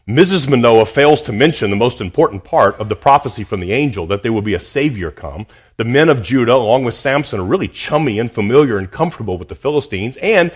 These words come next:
when push comes to shove, the men of Judah tell Samson, "You've got to submit to these guys. They're our rulers." They were formally acknowledging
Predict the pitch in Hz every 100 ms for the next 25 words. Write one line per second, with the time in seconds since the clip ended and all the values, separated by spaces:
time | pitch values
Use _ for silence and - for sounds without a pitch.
0 | - 147 135 196 180 - 156 147 127 -
1 | 185 165 151 - _ - 135 170 160 104
2 | 214 180 - 151 165 - 196 240 95 71
3 | _ _ _ _ _ _ _ _ _ 107
4 | 170 202 175 - 131 214 226 87 - 78
5 | 82 131 165 165 151 240 403 - - -
6 | - 147 202 143 - - - 196 233 233
7 | 214 214 180 160 156 151 156 139 101 80
8 | 87 71 151